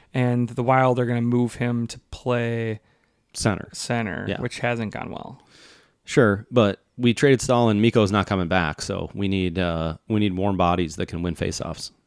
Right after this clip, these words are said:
Speaker 2: So.
Speaker 1: Hmm. Yeah, so there you go. Some moves for the Wild. More will definitely be coming. It'll be interesting to see what happens as we get closer to the draft.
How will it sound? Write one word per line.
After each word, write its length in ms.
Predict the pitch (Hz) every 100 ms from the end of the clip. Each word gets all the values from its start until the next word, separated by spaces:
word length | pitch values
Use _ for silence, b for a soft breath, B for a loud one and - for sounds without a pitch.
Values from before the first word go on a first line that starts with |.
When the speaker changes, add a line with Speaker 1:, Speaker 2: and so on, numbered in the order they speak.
| -
Speaker 2:
So. 120 | 98
Speaker 1:
Hmm. 80 | 90 - b b b b b b b b b b b b b b -
Yeah, 300 | 143 180 123
so 120 | -
there 120 | 156 190
you 40 |
go. 180 | 208 160
Some 240 | - 147 151
moves 380 | 175 208 180
for 100 | -
the 80 | 175
Wild. 340 | 156 175 185 160
More 300 | 165 180 160
will 140 | 147
definitely 500 | 147 147 156 143 135
be 100 | 127
coming. 360 | - 139 131 127
It'll 120 | 127
be 120 | 127
interesting 400 | 127 135 120 131
to 20 | -
see 100 | 123
what 80 |
happens 320 | 123 123 127 117
as 100 | 113
we 80 |
get 140 | 120 117
closer 300 | 127 117 123
to 60 |
the 100 | 117
draft. 500 | 117 120 117 117 -